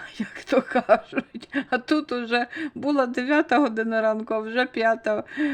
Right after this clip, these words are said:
вечора. Ось, ось так буває, що сидиш цілий день за намистом.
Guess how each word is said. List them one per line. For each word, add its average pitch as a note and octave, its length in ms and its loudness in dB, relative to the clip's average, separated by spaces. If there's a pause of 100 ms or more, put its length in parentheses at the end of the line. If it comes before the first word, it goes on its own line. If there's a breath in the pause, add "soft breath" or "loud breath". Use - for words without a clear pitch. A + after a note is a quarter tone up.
(240 loud breath)
вечора. F#3+ 760 0 (380)
Ось, F#3+ 440 -6
ось A3 260 -6
так F3+ 200 -4 (140)
буває, D#3 600 0
що D3+ 280 -12
сидиш E3+ 580 -6
цілий F3 420 -2
день F3+ 360 -4 (460 loud breath)
за E3 160 0
намистом. D3 800 -4